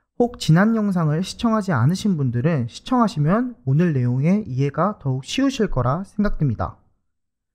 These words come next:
시작하기 앞서 해당 프로젝트 파일의 경우 실제 뮤직비디오 파일은 입문자분들에게 다소 어렵게 다가갈 수 있어 초보자분들도 디피알 뮤직비디오 효과를 체험해 볼 수 있도록 재가공한 프로젝트 파일인 점 말씀드리며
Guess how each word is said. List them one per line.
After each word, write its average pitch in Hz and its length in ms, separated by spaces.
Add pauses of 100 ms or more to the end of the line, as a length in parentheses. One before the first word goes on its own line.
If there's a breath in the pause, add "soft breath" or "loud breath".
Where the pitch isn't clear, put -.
(1000)
시작하기 277 480
앞서 180 400
해당 247 340
프로젝트 233 460
파일의 190 400
경우 165 460
실제 254 420
뮤직비디오 190 720
파일은 170 640
입문자분들에게 180 1080
다소 160 380 (100)
어렵게 175 380
다가갈 147 420
수 - 160
있어 208 420 (380 soft breath)
초보자분들도 226 1000
디피알 180 500
뮤직비디오 180 500
효과를 170 680
체험해 233 380
볼 202 160
수 175 220
있도록 151 580
재가공한 170 800
프로젝트 196 440
파일인 156 440
점 160 300
말씀드리며 123 840